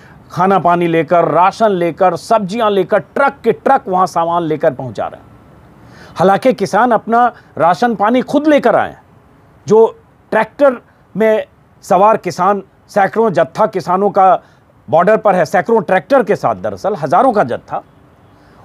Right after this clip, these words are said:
हर ट्रैक्टर पर किसानों के खाने पीने का राशन लदा है। इसके अलावा दिल्ली से और आसपास के इलाकों से लगातार राशन पानी वहाँ पहुँचाने के इंतज़ाम में लोग जुटे हैं सेवा भाव से, और वो कह रहे हैं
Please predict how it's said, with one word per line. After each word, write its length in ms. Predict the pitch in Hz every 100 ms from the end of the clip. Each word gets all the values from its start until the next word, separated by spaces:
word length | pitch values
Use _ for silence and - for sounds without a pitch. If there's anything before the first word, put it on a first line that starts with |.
| - -
हर 180 | - 294
ट्रैक्टर 600 | 294 - 226 - - 254
पर 220 | - 277
किसानों 640 | 269 214 - 196 220 226 240
के 320 | - 233 226
खाने 500 | 226 147 165 190 202
पीने 420 | 185 175 170 170
का 240 | 160 196 208
राशन 520 | 151 147 - 214 208
लदा 460 | 95 117 160 180
है। 80 | 151 - _ _ _ _ _ _ _
इसके 280 | - 220 -
अलावा 480 | 269 190 262 240 - _ _ _ _ -
दिल्ली 360 | 196 233 262
से 140 | 208 262
और 140 | 240
आसपास 440 | 196 196 - 240
के 100 | -
इलाकों 400 | 226 180 165 202
से 120 | 220 254
लगातार 640 | 175 147 160 202 254 269 - - -
राशन 380 | 175 196 233 202
पानी 300 | 180 190 202
वहाँ 240 | 170 196
पहुँचाने 480 | 185 156 156 160 180
के 100 | 185
इंतज़ाम 420 | 151 143 139 165
में 140 | 170
लोग 200 | 175 165
जुटे 220 | 127 165 156
हैं 120 | - - _ -
सेवा 280 | 214 220
भाव 180 | 160 92
से, 280 | - - - - _ _ _ _ -
और 100 | 151
वो 80 | 143
कह 200 | 233 240
रहे 120 | 240
हैं 140 | 262